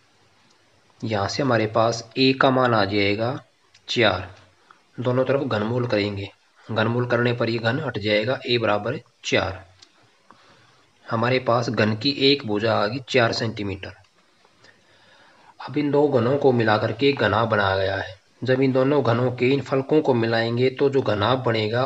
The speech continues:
उसकी जो लंबाई है वो हो जाएगी ए जमा ए, यानी कि दो ए। ये कहें कि हम चार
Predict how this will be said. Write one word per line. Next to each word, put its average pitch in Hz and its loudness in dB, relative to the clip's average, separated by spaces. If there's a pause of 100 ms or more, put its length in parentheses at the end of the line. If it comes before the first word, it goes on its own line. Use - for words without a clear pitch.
(120)
उसकी 135 -6
जो 127 0 (640)
लंबाई 131 4
है 101 -6 (340)
वो 120 0
हो 107 2
जाएगी 104 0 (180)
ए 143 4
जमा 120 -2
ए, 107 -2 (640)
यानी 113 -4
कि 131 -2 (240)
दो 117 2
ए। 101 0 (920)
ये 127 0
कहें 113 -4
कि 123 -4
हम 151 -2 (840)
चार 127 4